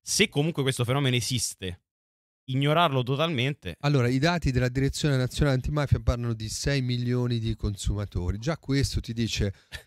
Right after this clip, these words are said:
Speaker 2: la fortuna della legge sulle droghe è che non è applicata, perché se dovesse
Speaker 1: <laughs>
Speaker 2: essere applicata non ci sarebbero sessantamila detenuti, ce ne sarebbero, no, il dieci volte tanto come minimo. Eh, i più complottisti, a me distinto il complottismo non mi piace,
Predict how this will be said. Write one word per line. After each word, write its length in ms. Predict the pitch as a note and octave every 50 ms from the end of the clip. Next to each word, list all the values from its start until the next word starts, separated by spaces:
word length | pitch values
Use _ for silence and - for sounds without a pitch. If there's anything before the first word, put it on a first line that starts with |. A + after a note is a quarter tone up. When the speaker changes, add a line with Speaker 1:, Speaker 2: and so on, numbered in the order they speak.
| _ _ _ -
Speaker 2:
la 100 | A#2+ A#2+
fortuna 440 | - - C#3 B2+ - - F3 D3+ C3 A2+
della 160 | A#2 A2+ A#2+
legge 240 | C#3+ D3+ B2 A2 A2+
sulle 180 | A2 C#3+ E3
droghe 320 | D#3 B2+ B2+ C3+ C#3 A2 G#2
è 40 |
che 140 | - - -
non 140 | G#2+ G#2 A#2
è 20 |
applicata, 580 | A#2+ G#2+ - - A#2+ - F#3 D#3+ A2+ G2+ - -
perché 280 | - - - - A#2+ A2+
se 180 | - - A#2+
dovesse 400 | A#2 B2+ B2+ C3 B2 - - A2
Speaker 1:
<laughs> 20 | A2+
Speaker 2:
essere 260 | G#2+ - - A#2+ B2
applicata 680 | - - D#3 D3 B2 A#2+ A#2 C3 - - A#2+ G#2 G2+ - - _ _ _ -
non 100 | G#2+ G#2
ci 140 | G2 - G#2+
sarebbero 580 | G2 B2+ D3 E3 D3+ B2 A2 A#2 A2 G#2+ G2 - _ _ _
sessantamila 760 | - - B2 G#2 - - B2+ A#2+ A2+ - B2 A#2 A#2+ A#2+ A2+
detenuti, 520 | A2+ A#2+ C3 D3 F3+ D3+ B2 B2+ B2+ A#2 G2+
ce 100 | G2+ G#2
ne 100 | G#2 G#2+
sarebbero, 960 | G#2+ G#2 A#2 B2 A#2 G#2 G2+ G2 G2 G2 F#2+ F2+ F2 G2 F#2 F#2+ G2 F#2+ G2
no, 140 | A2 A#2 A2+
il 80 | G#2+ A2
dieci 300 | A2 A#2+ B2 - - B2+
volte 280 | A2+ A#2 A2 - - A#2
tanto 300 | A2 B2 B2+ - - G#2
come 200 | G#2 G#2+ G#2+ G#2+
minimo. 460 | G#2+ A2 G#2+ G2+ G2 G2+ G2+ G2+ F#2+ - - - _ _ _ _ _ _ -
Eh, 240 | A#2+ A#2 G#2+ - _ -
i 160 | G#3 A3 G#3+
più 200 | - - B3 A#3+
complottisti, 960 | - - G#3 E3+ C#3 - D3+ D3+ - - - D3+ D3 C3+ - - - - A#2+ A2+
a 120 | - A#2+
me 280 | B2 C3 C3 B2 B2 -
distinto 600 | A#2+ A#2 A2+ A#2 - - - C3 B2 A2+ - -
il 60 | G#2+ -
complottismo 800 | - A#2+ - - C3 - - - B2 B2 A2 G#2+ A2 A2 A2 - -
non 200 | B2 A2+ B2 A#2+
mi 120 | A#2+ A#2+ A2
piace, 500 | A2+ A#2+ A#2+ A#2 A2+ - - A2+ G#2